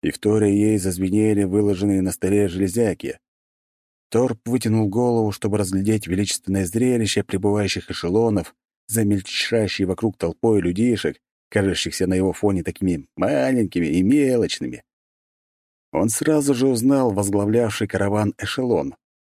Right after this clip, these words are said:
Его высокий, отполированный песком отвал ослепительно сверкал на солнце,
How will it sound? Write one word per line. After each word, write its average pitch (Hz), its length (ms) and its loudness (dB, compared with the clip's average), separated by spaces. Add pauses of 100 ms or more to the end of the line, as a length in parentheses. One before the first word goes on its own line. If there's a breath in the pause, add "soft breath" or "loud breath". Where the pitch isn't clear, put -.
(140)
Его 87 220 2
высокий, 90 540 0
отполированный 90 720 0
песком 92 420 -2
отвал 92 500 -2
ослепительно 95 600 -4
сверкал 95 420 0
на 90 140 -2
солнце, - 600 -2